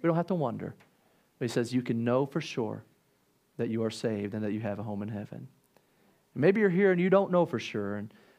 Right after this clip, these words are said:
I can't pray you into heaven. I can't get you there your-, myself, but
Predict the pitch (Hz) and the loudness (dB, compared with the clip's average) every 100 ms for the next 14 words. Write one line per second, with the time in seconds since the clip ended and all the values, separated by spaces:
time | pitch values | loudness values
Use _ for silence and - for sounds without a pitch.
0 | _ - 147 - 180 170 - - - - | _ 2 2 4 2 2 0 -8 -2 4
1 | 165 190 180 175 156 165 165 165 147 147 | 4 6 4 4 2 2 0 -2 -2 -2
2 | 165 147 113 147 - 139 156 143 127 - | -4 -2 0 -2 0 2 2 2 -2 -4
3 | 135 131 - 156 147 156 - 123 113 | -2 -2 0 2 4 2 -2 -2 -2